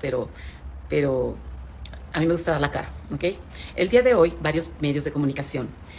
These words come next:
eh, dijeron que yo estaba siendo buscada por la Fiscalía General de la República por una supuesta evasión fiscal. Eh, les quiero compartir que el día de hoy,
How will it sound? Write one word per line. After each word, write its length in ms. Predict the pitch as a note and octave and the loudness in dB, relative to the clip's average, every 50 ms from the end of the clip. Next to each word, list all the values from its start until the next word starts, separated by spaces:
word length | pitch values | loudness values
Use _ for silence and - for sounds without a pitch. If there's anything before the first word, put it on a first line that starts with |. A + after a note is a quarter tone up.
| - - - - | -18 -18 -10 -2
eh, 240 | - C#3+ C#3+ C#3+ C3+ - | 0 2 2 2 2 0
dijeron 300 | D#3+ D3 F3 E3+ F3 F3 | 0 4 4 4 4 4
que 100 | E3+ F3 | 2 0
yo 100 | D3 D3+ | 0 0
estaba 240 | D3 C#3+ - E3+ D3+ | -2 -2 -2 -2 0
siendo 200 | - D3+ C#3+ C#3+ | 0 0 0 0
buscada 500 | C#3+ C#3+ - - D3 C#3 C3 C3 B2+ - - | 0 -2 -2 -2 0 0 -2 -2 -6 -8 -6
por 320 | - D3+ C#3+ C#3+ C#3+ - - | -2 -2 -2 -2 -2 0 2
la 340 | D3+ D3 C#3+ C#3+ C#3 C3+ C3 | 4 4 4 4 2 0 -2
Fiscalía 340 | - D3+ - - D3 D3 C#3 | -4 -6 -4 -2 -2 -2 0
General 260 | - D#3+ D3+ C#3 C#3 | 0 -2 -2 0 0
de 80 | C#3+ D3+ | 0 -2
la 80 | C#3+ | -2
República 560 | B2+ B2+ B2+ - D#3 C#3 C3+ C3+ - C#3+ D#3+ - - - - - | -2 -4 -4 -4 -4 -4 -4 -4 -4 -6 -8 -10 -14 -18 -10 -2
por 100 | - D#3 | 2 2
una 120 | D3+ D3+ D#3+ | 4 4 2
supuesta 560 | D#3 D#3 D3 - D#3 D3+ D3+ - E3 D#3+ E3 - | 0 -2 -2 0 0 0 0 0 -2 -2 -2 -2
evasión 360 | C#3 - C3 - C3+ B2+ B2 | -4 -6 -6 -6 -6 -8 -8
fiscal. 420 | - C#3+ C#3 - - - E3+ E3 E3 - - - - - - - - - - - - - - - - | -8 -8 -10 -6 0 0 0 0 0 -4 -10 -16 -18 -18 -18 -18 -16 -16 -16 -14 -16 -16 -16 -6 0
Eh, 300 | D#3 D3+ D3+ C#3+ - - - - | 2 4 6 6 4 2 0 -2
les 340 | D#3+ D#3+ E3 E3 E3 E3 - | 4 8 8 8 8 6 2
quiero 200 | - F#3+ G3+ G3 | 0 0 0 0
compartir 580 | - G3+ F3+ F3 D#3 D#3+ - - E3 D3+ D3+ | 0 0 0 2 2 0 0 0 -2 -2 -2
que 180 | - - D#3+ C#3+ | -2 0 0 0
el 80 | C3+ C3 | 2 2
día 140 | D3 C#3+ | 0 0
de 100 | C#3+ D3+ | 2 2
hoy, 180 | C#3+ C#3 C#3 C#3 | 2 2 2 2